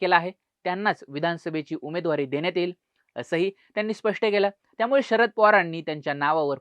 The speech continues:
फुली मारली. पण शरद पवार कधी काय करतील, कशाचा नेम नाही. अजित पवारांच्या सोबत गेलेल्या दिलीप वळसे पाटलांनी विकासाचं राजकारण करण्यासाठी शरद पवारांची साथ सोडल्याची प्रतिक्रिया दिली होती. यावरून शरद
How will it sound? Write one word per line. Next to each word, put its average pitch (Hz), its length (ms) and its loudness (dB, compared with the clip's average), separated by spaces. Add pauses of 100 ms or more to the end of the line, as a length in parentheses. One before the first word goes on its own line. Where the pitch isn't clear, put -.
(120)
फुली 175 180 -2
मारली. 170 300 0 (420)
पण 123 120 -10
शरद 185 320 2
पवार 214 220 4 (320)
कधी 240 220 2
काय 262 220 8
करतील, 247 420 2 (100)
कशाचा 156 380 -2
नेम 165 200 -6
नाही. 180 220 -6 (340)
अजित 226 280 2
पवारांच्या 254 460 4
सोबत 202 300 0
गेलेल्या 175 380 0
दिलीप 156 320 -6
वळसे 147 220 -6
पाटलांनी 170 560 -6 (240)
विकासाचं 240 520 0
राजकारण 190 540 4
करण्यासाठी 170 580 -2 (320)
शरद 180 280 2
पवारांची 170 440 0
साथ 175 320 2
सोडल्याची 156 420 -4
प्रतिक्रिया 170 500 -2
दिली 170 180 -2
होती. 160 260 -4 (460)
यावरून 147 440 2
शरद 175 260 -2